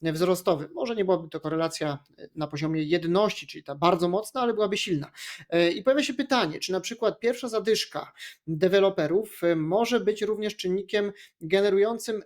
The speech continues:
szansę na zadyszkę na akcjach Dekory, które przecież rosną bardzo mocno i jeszcze w dwa tysiące dwudziestym roku w dołku covidowym za jedną akcję płaciliśmy dziesięć złotych, teraz mamy siedemdziesiąt pięć.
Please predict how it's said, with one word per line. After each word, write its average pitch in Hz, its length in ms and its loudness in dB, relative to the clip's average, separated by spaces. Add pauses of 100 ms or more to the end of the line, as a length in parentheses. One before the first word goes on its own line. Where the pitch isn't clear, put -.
szansę 214 920 -2
na 220 100 -2
zadyszkę 214 440 -2
na 220 100 -4
akcjach 214 240 -12
Dekory, 240 440 2
które 160 220 -4
przecież 170 260 -6
rosną 185 260 -2
bardzo 196 240 2
mocno 185 340 -2
i 190 180 -2 (320)
jeszcze 185 300 2
w 160 60 -6
dwa 170 160 0
tysiące 185 580 -2 (220)
dwudziestym 185 540 0
roku 196 220 0
w - 20 -6
dołku 196 260 2
covidowym 196 440 0
za 180 80 0
jedną 190 200 2
akcję 190 160 -6
płaciliśmy 185 560 -4
dziesięć 180 400 -2
złotych, 151 440 -2
teraz 180 300 2
mamy 165 300 0
siedemdziesiąt 147 580 -10
pięć. - 520 -6